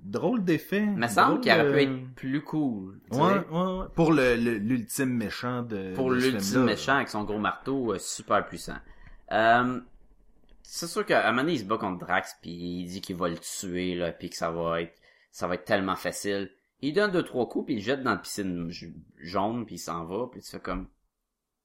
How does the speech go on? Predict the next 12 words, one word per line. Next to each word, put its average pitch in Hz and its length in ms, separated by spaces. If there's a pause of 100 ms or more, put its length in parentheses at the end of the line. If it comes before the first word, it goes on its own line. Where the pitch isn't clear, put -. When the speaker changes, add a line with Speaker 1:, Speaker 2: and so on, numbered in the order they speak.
(220)
Speaker 2:
c'est-tu - 380
censé 87 580
l'avoir 92 540
tué, 285 500
ce, 247 260
cette 190 320
coulis 165 340
jaune-là ? 175 500
Speaker 1:
Ah, 90 280
Speaker 2:
C'est, 214 60
Speaker 1:
ouais. 180 300
Speaker 2:
euh, 135 260